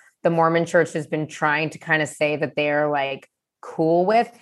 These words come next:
It's very interesting. She's very great. She sent me a gift.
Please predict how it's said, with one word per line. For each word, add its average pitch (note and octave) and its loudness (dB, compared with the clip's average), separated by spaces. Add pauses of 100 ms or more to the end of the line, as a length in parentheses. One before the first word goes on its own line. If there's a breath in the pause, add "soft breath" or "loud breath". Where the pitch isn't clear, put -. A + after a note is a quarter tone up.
(120 soft breath)
It's - -2
very A#3+ 2
interesting. G#3 -6
She's E3+ -8
very D#3+ 2
great. E3 0
She - -10
sent G3 -2
me G3+ -2
a D3+ -2
gift. D3+ -4